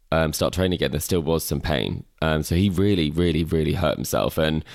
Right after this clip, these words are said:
I think when you have that sort of a setback, it, it is so difficult to kind of regain your form. We've seen that with sort of, um, a Dominic Thiem. Um, but I mean, getting wheeled off in a wheelchair after really pushing Nadal in that semi-final, I think that was, um,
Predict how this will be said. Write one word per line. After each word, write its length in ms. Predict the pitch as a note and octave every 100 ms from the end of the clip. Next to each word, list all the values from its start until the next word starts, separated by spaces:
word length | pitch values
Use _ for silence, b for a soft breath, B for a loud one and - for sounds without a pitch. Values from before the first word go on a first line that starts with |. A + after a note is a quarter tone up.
| B B B B B B _
I 100 | F2
think 220 | F2+ G2+ -
when 160 | F#2+
you 120 | F#2
have 220 | E2 F2+ -
that 140 | D2
sort 140 | - D2
of 160 | D#2
a 80 | D#2
setback, 560 | - F2+ - C#2 D#2 D2+
it, 240 | C#2 -
it 140 | E2+ E2
is 160 | E2
so 240 | - F2+ E2
difficult 600 | E2+ - - C2+ A1 -
to 300 | - D#2 D2+
kind 160 | E2+ D2+
of 120 | D2+
regain 300 | E2 D#2+ D#2+
your 100 | D2
form. 260 | - F2
We've 120 | D2+ -
seen 220 | F2+ E2+
that 160 | D#2+
with 180 | - D#2
sort 160 | - D2+
of, 100 | D2+
um, 320 | C#2+ C#2+ E2+ B B B B
a 80 | D2
Dominic 460 | E2+ D#2+ D2 -
Thiem. 580 | - G#2+ G2+ G2+ G#2 G2+ B B B B _ -
Um, 480 | D#2+ D2 C#2 C2+ - -
but 80 | D#2+
I 60 | D#2+
mean, 180 | F2+
getting 300 | E2 G2 F2+
wheeled 220 | E2 F#2 F2
off 120 | E2+
in 60 |
a 40 | E2
wheelchair 680 | E2+ E2+ - D2+ C2+ B1+ D#2+ -
after 260 | D#2 D#2+ E2
really 260 | D2+ F2 E2
pushing 380 | F2 E2+ E2+
Nadal 340 | D#2+ D2+ D#2+ D#2
in 60 |
that 120 | D#2 -
semi-final, 540 | D#2+ D2 - E2+ D2+
I 60 | C#2
think 240 | D#2+ -
that 160 | D2+ A#1+
was, 160 | D#2
um, 400 | D#2+ D2+ D2+ E2